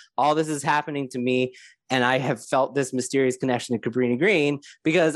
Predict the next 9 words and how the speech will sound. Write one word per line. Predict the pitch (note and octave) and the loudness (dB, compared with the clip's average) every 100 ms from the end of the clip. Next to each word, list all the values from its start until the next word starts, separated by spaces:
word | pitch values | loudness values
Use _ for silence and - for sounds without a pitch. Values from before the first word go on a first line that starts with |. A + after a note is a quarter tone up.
| - | 0
I | E3 | 2
was | F3 C#3 | 2 0
the | A#2+ | -2
baby | D3 D#3 C3 A#2 A#2 | 2 2 2 0 -2
from | - B2+ B2+ | 0 0 0
the | B2 A#2+ | 0 0
urban | C3 B2 A#2 | 0 0 -2
legend | B2 C3 A2 A2 G#2+ G#2+ _ _ | 0 -2 -4 -8 -8 -8 _ _
that | C3 B2 G#2+ | 0 0 -2